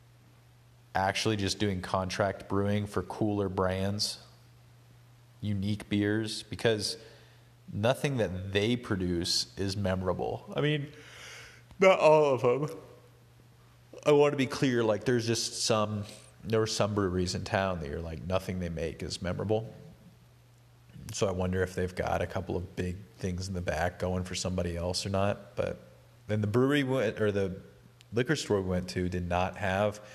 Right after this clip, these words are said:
Omnipollo, so we didn't end up getting any, but we got a bottle of wine.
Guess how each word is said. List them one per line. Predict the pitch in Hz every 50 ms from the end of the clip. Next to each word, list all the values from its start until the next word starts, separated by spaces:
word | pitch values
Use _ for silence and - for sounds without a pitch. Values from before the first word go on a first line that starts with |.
| - - - - - - - - - - -
Omnipollo, | 104 113 120 120 110 123 135 156 160 139 - - 113 107
so | - -
we | 90 92
didn't | 92 92 95 95 - 95
end | 95 92 92
up | 85 - -
getting | - 90 87 90 90 90
any, | 90 90 87 87
but | 87 87 85
we | 85
got | 85 90 85
a | 82
bottle | 87 90 87 87 87
of | 85
wine. | 85 87 87 87 85 87 90 90 92